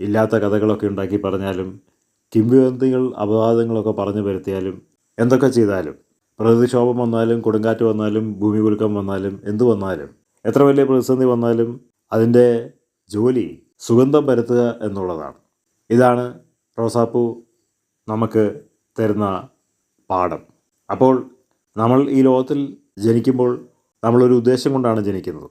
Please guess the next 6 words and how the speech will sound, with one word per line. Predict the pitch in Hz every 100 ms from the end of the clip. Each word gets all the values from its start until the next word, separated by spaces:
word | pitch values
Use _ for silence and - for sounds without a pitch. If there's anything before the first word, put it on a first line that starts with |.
| -
അപ്പോൾ | 82 95
നമ്മൾ | 98 120 127
നമ്മുടെ | 127 127 120
ജോലി | 120 135 131 -
ചെയ്തുകൊണ്ടേയിരിക്കുക, | 120 123 120 120 101 - 80 - _ _ -
സുഗന്ധം | 123 143 160